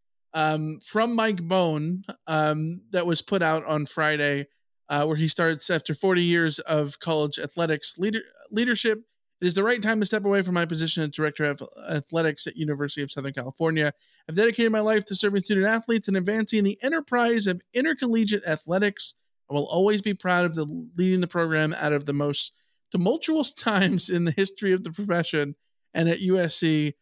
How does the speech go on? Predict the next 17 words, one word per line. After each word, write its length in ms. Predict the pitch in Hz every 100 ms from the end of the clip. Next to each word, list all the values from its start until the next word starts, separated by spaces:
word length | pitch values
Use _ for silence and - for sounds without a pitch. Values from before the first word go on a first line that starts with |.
| _ _
with 160 | 156 151
a 80 |
restored 440 | 151 143 - 175 180
reputation 760 | 170 170 160 156 151 151 147
and 240 | 143 143 143
national 460 | 147 147 - 151
milestone 760 | 143 135 139 135 - 139 131 135 - _ _ _ -
accomplishments. 760 | - 180 180 175 - 160 156 -
I 60 | 156
led 280 | 156 156
the 60 | 151
process 640 | - 160 156 151 151 - -
to 140 | -
join 260 | 156 143 139
the 60 |
Big 240 | 139 131 -
Ten." 440 | 220 208 202